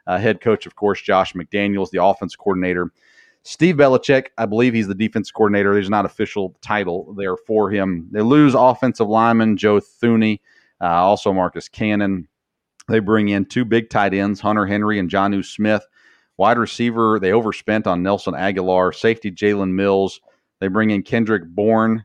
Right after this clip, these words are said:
as well, wide receiver. And then, uh, good offensive line pickup with Trent Brown.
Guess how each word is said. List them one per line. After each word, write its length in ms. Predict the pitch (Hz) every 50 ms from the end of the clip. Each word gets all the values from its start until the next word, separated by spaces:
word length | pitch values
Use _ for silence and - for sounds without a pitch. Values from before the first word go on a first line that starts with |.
| _ _ _
as 220 | - 98 90 - 95
well, 460 | 87 95 101 104 107 107 107 104 92
wide 180 | 95 104 104
receiver. 400 | 101 95 - - 110 104 98 110
And 80 | 104 104
then, 220 | 113 117 113 110 -
uh, 200 | - 117 107 104
good 160 | 98 110 135
offensive 400 | 123 123 120 - 117 104 - 101
line 240 | 95 98 104 113 107
pickup 280 | - 104 92 - 92 -
with 100 | 92 -
Trent 260 | - - 107 90 78
Brown. 400 | - 90 95 101 98 92 90